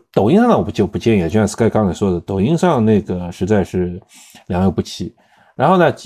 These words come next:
如果更，如果对于一些更有能力的跑者的话，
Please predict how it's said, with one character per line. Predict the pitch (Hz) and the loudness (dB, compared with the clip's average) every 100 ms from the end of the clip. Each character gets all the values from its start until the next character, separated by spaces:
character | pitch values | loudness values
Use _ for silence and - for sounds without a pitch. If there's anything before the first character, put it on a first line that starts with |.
| - | 0
如 | 147 | 4
果 | 185 147 | 4 2
更， | - 254 - | 2 0 0
如 | 143 151 | 0 2
果 | 180 | 4
对 | 135 - 180 | 0 4 4
于 | 165 | 4
一 | |
些 | - | 2
更 | 175 214 | 2 4
有 | 151 | 4
能 | 185 185 | 4 2
力 | 185 | 4
的 | 170 117 - _ _ _ _ _ _ _ - | 2 0 -6 _ _ _ _ _ _ _ -14
跑 | - 107 | -6 -6
者 | 104 | -4
的 | 90 | -8
话， | - 92 | -8 -10